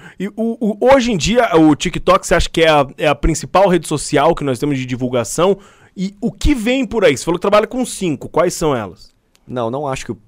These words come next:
Speaker 2: TikTok é a plataforma principal, continuo achando que é o Instagram. Instagram muito profissional, muito business, tem muito comércio ali, então a pessoa consegue fazer, é, um negócio mais do conteúdo natural dela ou mais publicitário. Do TikTok,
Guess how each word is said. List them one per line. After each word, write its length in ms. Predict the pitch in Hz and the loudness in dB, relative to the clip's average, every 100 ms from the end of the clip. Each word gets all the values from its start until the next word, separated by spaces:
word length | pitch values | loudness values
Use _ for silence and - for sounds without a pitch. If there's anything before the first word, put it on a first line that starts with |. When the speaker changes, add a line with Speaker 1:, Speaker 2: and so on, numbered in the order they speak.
| _ - | _ -14
Speaker 2:
TikTok 500 | 107 - 101 98 101 | -14 -6 -6 -4 -4
é 60 | |
a 100 | 95 | -4
plataforma 420 | 90 92 92 95 92 | -4 -8 -8 -10 -8
principal, 420 | 90 - 92 107 | -10 -6 -4 -4
continuo 380 | 95 - 98 101 | -8 -12 -12 -12
achando 200 | 101 92 | -12 -12
que 80 | |
é 20 | 98 | -12
o 40 | |
Instagram. 480 | 92 92 87 90 123 - _ _ _ _ _ _ | -10 -10 -6 -8 -8 -14 _ _ _ _ _ _
Instagram 400 | - 85 87 98 | -14 -12 -8 -8
muito 460 | 101 101 123 151 - | -8 -8 -8 -8 -8
profissional, 440 | - - 98 98 | -10 -10 -8 -6
muito 260 | 107 120 139 | -8 -8 -10
business, 480 | 95 104 127 117 95 | -8 -6 -6 -8 -12
tem 100 | 98 | -12
muito 200 | 101 - | -12 -10
comércio 720 | 135 113 92 107 117 107 90 | -10 -8 -6 -4 -6 -8 -12
ali, 220 | 87 107 | -10 -10
então 220 | 104 101 | -10 -10
a 60 | 104 | -10
pessoa 240 | 107 110 | -12 -14
consegue 320 | 107 104 107 | -14 -12 -12
fazer, 440 | 101 104 95 107 - - _ _ _ _ _ | -8 -8 -4 -6 -6 -14 _ _ _ _ _
é, 760 | 92 92 90 90 87 85 82 | -10 -8 -6 -8 -8 -10 -12
um 40 | 92 | -12
negócio 480 | 98 95 104 - 101 | -10 -8 -8 -8 -12
mais 600 | 98 98 104 98 - - | -8 -6 -6 -8 -10 -14
do 120 | 101 | -14
conteúdo 640 | - 104 107 107 98 98 90 | -12 -12 -8 -8 -8 -10 -10
natural 360 | 98 101 104 | -12 -8 -8
dela 480 | 107 113 139 190 - 359 | -6 -6 -6 -8 -10 -6
ou 420 | 123 160 185 190 | -4 -2 -4 -6
mais 280 | 170 156 160 | -10 -10 -10
publicitário. 640 | 160 151 156 110 90 82 - | -14 -16 -8 -6 -6 -8 -16
Do 80 | - | -20
TikTok, 680 | - - - 147 175 190 | -18 -12 -4 -4 -4 -10